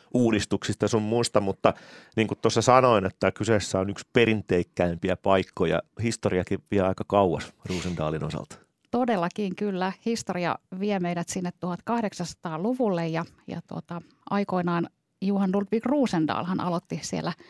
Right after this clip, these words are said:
Speaker 2: ravintolatoimintaa Pyynikin alueella. Ja sitten hänen kuoltuaan hänen vaimonsa jatkoi sitä aika pitkäänkin kesäravintola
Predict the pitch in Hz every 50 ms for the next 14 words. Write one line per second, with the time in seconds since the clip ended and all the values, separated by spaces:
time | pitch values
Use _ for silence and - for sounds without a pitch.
0 | - - - _ _ - 247 247 240 202 185 175 175 - 185 170 170 170 160 -
1 | 170 170 - - 180 180 175 - - - - - 170 165 151 - - 139 139 131
2 | - - - _ _ _ _ _ _ _ _ _ _ _ _ 196 175 160 - 180
3 | - - 170 170 180 185 180 180 185 - 240 226 208 - - 175 160 165 175 175
4 | - - - 190 190 196 214 247 226 165 - 170 - - - - 165 - - -
5 | - - 190 - - - 190 190 202 - - 262 - - - 185 160 175 - -
6 | 233 190 190 - - _ _ _ _ _ _ _ _ _ _ _ _ _ - -
7 | - _ - 214 214 202 226 190 175 165 180 175 - 180 165 147